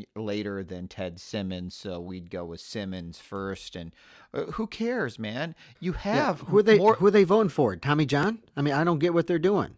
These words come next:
Speaker 2: you know, on
Speaker 1: Yeah.
Speaker 2: this ballot. You know?
Speaker 1: So it, it's just frustrating. Like, you, uh, I mean, you're,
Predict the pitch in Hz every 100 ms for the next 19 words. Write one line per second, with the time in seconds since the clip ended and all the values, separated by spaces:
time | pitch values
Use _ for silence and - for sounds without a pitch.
0 | _ - 120 117 120 117 107 101 147 139
1 | - _ _ _ _ _ _ _ _ _
2 | _ - 98 101 113 107 104 - 135 131
3 | 135 - - 190 - 123 107 - - 85
4 | 78 73 71 _ 113 98 98 - 110 117
5 | 120 117 - - - - - 113 113 117